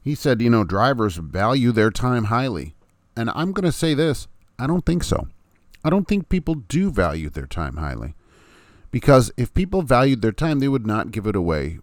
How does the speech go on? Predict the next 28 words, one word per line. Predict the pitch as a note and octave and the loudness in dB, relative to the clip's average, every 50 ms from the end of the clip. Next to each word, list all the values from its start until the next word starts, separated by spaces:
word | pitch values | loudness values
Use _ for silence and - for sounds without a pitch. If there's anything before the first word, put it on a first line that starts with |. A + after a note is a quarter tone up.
| _ | _
for | - - - D#2+ D2+ | -14 -10 -6 -6 -4
nothing | C#2+ C#2+ F#2+ A#2 C3 - - C#2 B1+ A1+ - - - - _ _ _ _ _ _ _ _ _ _ _ - | -4 -2 0 0 0 0 -2 -6 -6 -8 -10 -14 -16 -18 _ _ _ _ _ _ _ _ _ _ _ -6
to | - - E2+ - | -4 -4 -4 -4
a | - D2+ | -6 -8
company | - - - C3+ C#3+ C3+ - - E2 D#2+ | -8 -4 -2 -2 -2 0 0 0 0 0
that | D2+ - C#2 - | 0 -2 -2 -2
is | - - - - - | -4 -6 -8 -8 -6
profiting | - - A2 A2+ G#2+ - - - G1+ - - - - _ - | -4 -2 -2 -2 -2 -4 -6 -8 -8 -10 -14 -16 -20 _ -10
from | - - - - E2 D2 C#2+ | -6 -6 -6 -4 -6 -6 -6
that | C2 - - - | -8 -10 -12 -12
time. | - - - F#2+ D#2 G1+ - - - _ _ _ _ _ _ _ _ _ _ _ _ _ _ _ _ _ - - - | -8 -6 -4 -4 -4 -6 -8 -12 -18 _ _ _ _ _ _ _ _ _ _ _ _ _ _ _ _ _ -20 -10 -4
And | E3+ F#3 F#3+ C#3 | -2 -2 2 4
yes, | C3+ C3+ D3 E3 D#3+ C#3+ - | 6 6 6 6 4 2 0
and | C#3 C3 B2+ | -4 -6 -6
Mark, | G#2+ C3 B2+ C3+ - - - | -4 -4 -4 -4 -6 -10 -12
people | - C3 C3 - A2+ A2+ | -10 -10 -10 -10 -12 -12
say, | - - A2 | -8 -8 -8
"Well, | G#2 A2+ B2+ | -8 -8 -10
Mark, | D3+ C#3+ B2+ C#3 - _ - | -10 -10 -10 -10 -12 _ -14
you | F#2+ A#2 | -12 -10
know, | C3+ C3 A#2+ | -10 -8 -8
this | G#2+ B2 A2+ | -8 -10 -10
is | - | -10
what | B2+ C3+ - | -10 -10 -10
the | D3 B2+ | -10 -8
company | - D3 D3 - - C#3+ | -8 -8 -6 -6 -6 -6
pays." | C#3 - E3 D3+ C#3+ C3 - - | -2 -2 -2 -2 -2 -6 -4 -2
Well, | G#2+ A#2+ D3 E3 - - | 0 0 0 0 -2 -6